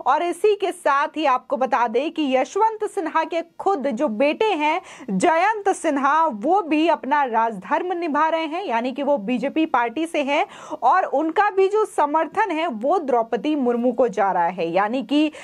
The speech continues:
ना तो टीएमसी के जो सांसद हैं, उनका वोट यशवंत सिन्हा को जाता हुआ दिखाई दे रहा है और ना ही उनके जो बेटे हैं, वो भी यशवंत सिन्हा को सपोर्ट करते हुए दिखाई दे रहे हैं। इसी के एवज में अगर हम देखें, तो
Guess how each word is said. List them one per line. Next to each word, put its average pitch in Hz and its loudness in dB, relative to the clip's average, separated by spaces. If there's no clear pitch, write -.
ना 285 2
तो 349 0
टीएमसी 320 0
के 381 0
जो 330 -2
सांसद 294 0
हैं, 330 2
उनका 302 2
वोट 294 -2
यशवंत 302 0
सिन्हा 294 -2
को 320 0
जाता 262 0
हुआ 277 0
दिखाई 262 -2
दे 262 0
रहा 254 4
है 277 -2
और 311 4
ना 294 2
ही 311 -4
उनके 269 0
जो 302 2
बेटे 277 0
हैं, 302 0
वो 294 2
भी 311 0
यशवंत 247 0
सिन्हा 254 -2
को 262 0
सपोर्ट 269 -2
करते 247 -2
हुए 240 2
दिखाई 202 -2
दे 165 -2
रहे 170 0
हैं। 180 -4
इसी 190 -4
के 277 0
एवज 285 2
में 339 2
अगर 311 2
हम 277 -2
देखें, 311 0
तो 370 0